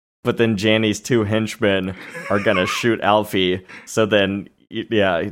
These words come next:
Speaker 1: they duck behind cover, breaks her concentration, and then the,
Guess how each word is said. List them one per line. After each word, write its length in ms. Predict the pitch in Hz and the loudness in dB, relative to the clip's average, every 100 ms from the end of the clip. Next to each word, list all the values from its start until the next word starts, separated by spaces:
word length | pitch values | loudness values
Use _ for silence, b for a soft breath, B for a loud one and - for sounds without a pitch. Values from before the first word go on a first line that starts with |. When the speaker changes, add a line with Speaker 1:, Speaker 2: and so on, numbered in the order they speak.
| - - | -10 -6
Speaker 1:
they 200 | 110 104 | -2 0
duck 320 | 95 104 - | 2 0 0
behind 340 | 104 104 101 | -4 -2 -2
cover, 420 | 107 98 101 98 | 0 0 0 -2
breaks 340 | 95 104 101 - | -2 -2 -4 -4
her 60 | 95 | -8
concentration, 800 | 98 95 95 90 98 92 95 90 | -6 -6 -8 -6 -4 -4 -6 -6
and 120 | 92 | -6
then 140 | 90 | -6
the, 100 | 82 | -6